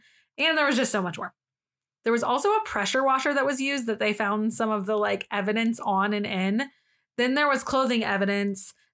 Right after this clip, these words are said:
that had, like, blood evidence on it and fingerprints and stuff like that. There was shoe impressions at the quarry that matched up that had blood evidence. There was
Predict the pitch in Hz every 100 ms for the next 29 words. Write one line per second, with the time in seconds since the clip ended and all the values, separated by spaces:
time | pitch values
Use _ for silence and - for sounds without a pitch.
0 | - 208 202 196 196 196 190 247 254 -
1 | 226 233 220 233 220 220 220 220 - 208
2 | 202 202 190 233 226 220 226 208 214 214
3 | 214 220 214 - _ - 220 214 - 269
4 | 294 285 262 - 233 226 208 202 - 233
5 | 233 226 220 220 220 220 226 220 - -
6 | 196 190 214 214 - 214 214 220 220 202
7 | - - _ 233 226 220 214 208 196